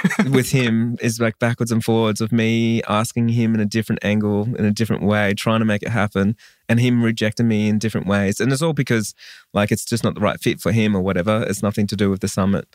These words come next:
Speaker 1: It's funny the amount like, 'cause we want him so bad 'cause he would be amazing.
Speaker 2: Yeah.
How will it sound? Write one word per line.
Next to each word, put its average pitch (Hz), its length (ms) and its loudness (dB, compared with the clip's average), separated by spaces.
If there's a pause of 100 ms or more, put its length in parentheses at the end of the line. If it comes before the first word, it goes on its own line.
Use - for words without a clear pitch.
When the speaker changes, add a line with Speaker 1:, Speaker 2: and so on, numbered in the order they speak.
(220)
Speaker 1:
It's 151 180 -2
funny 147 320 2
the 135 160 0
amount 127 560 -2 (540)
like, 127 160 0
'cause 147 160 0
we 147 80 4
want 156 180 2
him 165 80 0
so 143 180 -2
bad 131 380 0
'cause 123 340 -4 (280)
he 135 160 -2
would 123 140 -2
be 123 100 0
amazing. 123 600 -2 (140)
Speaker 2:
Yeah. 107 180 2